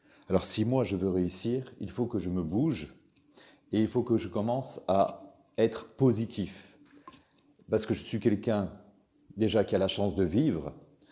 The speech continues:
je suis quelqu'un qui est déjà en bonne santé, je suis quelqu'un qui a de la motivation puisque j'ai déjà réussi,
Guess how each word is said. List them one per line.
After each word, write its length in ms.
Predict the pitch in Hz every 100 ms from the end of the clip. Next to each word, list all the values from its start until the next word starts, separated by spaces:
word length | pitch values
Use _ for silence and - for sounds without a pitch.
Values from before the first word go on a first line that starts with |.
| _
je 180 | - -
suis 80 | 98
quelqu'un 560 | 110 104 117 107 95 80 - -
qui 80 | 98
est 20 |
déjà 220 | 92 98
en 80 | 90
bonne 220 | 80 127
santé, 600 | - 101 - 90 92 - - - - _ _
je 60 | -
suis 120 | 107
quelqu'un 380 | 113 104 110 101
qui 260 | - 98 95
a 720 | 92 90 90 87 85 82 82
de 80 | 87
la 80 |
motivation 640 | 87 127 131 104 92 - 135
puisque 240 | 113 -
j'ai 140 | 101 95
déjà 240 | 101 104
réussi, 640 | 104 104 - 113 - 85